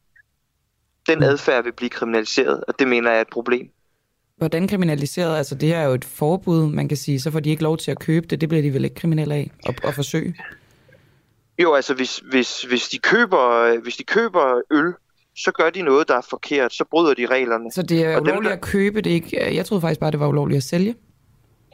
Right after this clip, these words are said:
Speaker 1: Nå, men altså, der er nogen, der kommer til at begå et eller andet form for lovbrud. Enten er det dem, der køber, eller også er det dem, der sælger. Der
Speaker 2: Jamen,
Speaker 1: er i hvert
Speaker 2: hvem,
Speaker 1: fald
Speaker 2: hvem er det, Frederik Vad?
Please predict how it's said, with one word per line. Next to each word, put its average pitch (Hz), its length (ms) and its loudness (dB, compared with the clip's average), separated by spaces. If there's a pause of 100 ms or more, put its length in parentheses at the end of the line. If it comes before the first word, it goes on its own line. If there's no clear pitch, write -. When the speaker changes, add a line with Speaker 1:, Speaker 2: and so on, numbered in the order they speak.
(720)
Speaker 1:
Nå, 190 200 4
men 143 160 0
altså, 127 280 2
der 127 60 2
er 127 60 2
nogen, 180 200 -2
der 180 60 2
kommer 131 240 -4
til 139 100 -4
at 131 60 -2
begå 123 240 2
et 127 60 4
eller 127 80 0
andet 120 140 -4
form 120 200 -4
for 123 60 0
lovbrud. 110 460 2
Enten 180 200 0
er 139 40 4
det 123 140 0
dem, 127 120 2
der 127 80 2
køber, 170 360 0
eller 123 160 4
også 127 180 0
er - 20 0
det 117 120 -2
dem, 120 140 -2
der 127 60 0
sælger. 92 380 -2 (100)
Der 135 100 4
Speaker 2:
Jamen, 151 100 4
Speaker 1:
er 175 40 2
i - 20 0
hvert 165 140 2
Speaker 2:
hvem, - 80 -2
Speaker 1:
fald 143 80 2
Speaker 2:
hvem 202 120 -2
er 175 80 -2
det, 185 120 -6
Frederik 147 220 -2
Vad? 139 160 0